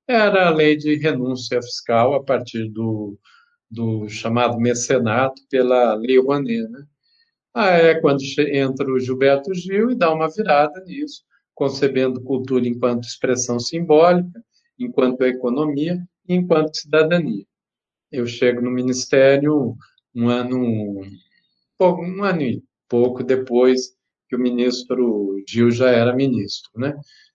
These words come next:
E aí já coloquei sobre isso. A ges-, essa gestão, esse período, fez do Brasil uma referência mundial. A Convenção da Diversidade da unesco, por exemplo, de dois mil e cinco, é,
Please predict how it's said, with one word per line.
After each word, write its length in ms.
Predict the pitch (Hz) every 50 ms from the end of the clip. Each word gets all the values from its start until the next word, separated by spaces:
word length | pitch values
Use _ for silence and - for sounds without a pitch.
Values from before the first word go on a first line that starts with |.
| _ _ _ _
E 60 | 107
aí 200 | 107 107 107 104
já 220 | - 123 120 120 117
coloquei 480 | 117 113 127 131 131 131 131 135 131 127
sobre 380 | 127 - 131 127 127 123 117
isso. 180 | 107 - - - _ _ - - - _ _ _ _ _ _ _ _
A 140 | - 247 285
ges-, 280 | 247 220 226 - - -
essa 440 | - 269 294 285 - - 214 185 -
gestão, 560 | 151 135 123 - - - 185 185 175 160 165
esse 260 | 185 180 - - -
período, 840 | - 156 139 - - 143 175 190 185 143 131 117 - 104 101 104 - - _ _ _ _ _ _ _ _
fez 380 | - - 240 226 220 190 175
do 100 | 160 165
Brasil 560 | 147 143 131 131 123 117 117 131 156 180 196 202
uma 180 | 196 202 220 208
referência 720 | 196 220 226 - - 240 214 180 185 202 202 202 - 151
mundial. 480 | 131 127 120 113 110 110 101 98 95 _ _ _ _ _ _ _ _ _ _
A 440 | - 143 143 139 135 135 131 127 123 120 -
Convenção 540 | 220 214 214 240 233 208 - - 226 214 202
da 80 | 196
Diversidade 800 | 180 - - 143 147 139 - - - - 117 120 120 117 113 - -
da 140 | 113 110
unesco, 480 | 110 113 131 156 180 180 170 - - - _
por 120 | - 120 117
exemplo, 580 | 113 110 110 131 151 175 190 190 185 - - - _ _ _ _ _ _ _ _ _ _
de 120 | 110 107
dois 240 | 117 120 120 117 113
mil 140 | 117 117 113
e 40 |
cinco, 580 | 110 - - 185 196 208 208 202 - - - - - _ _ _ _ _
é, 460 | - 139 139 143 139 135 135 131 127